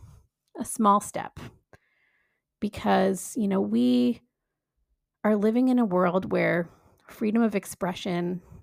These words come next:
and access to information are limited. And that's just so scary to me, so scary. And, you know, I don't think many people realize the extent to which it's happening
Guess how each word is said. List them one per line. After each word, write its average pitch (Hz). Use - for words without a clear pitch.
and 190
access -
to -
information 165
are 180
limited. 175
And -
that's -
just -
so 262
scary 240
to -
me, 165
so 254
scary. -
And, 196
you 240
know, 240
I -
don't 302
think 415
many 302
people 254
realize 202
the 202
extent 202
to 240
which 180
it's 208
happening 214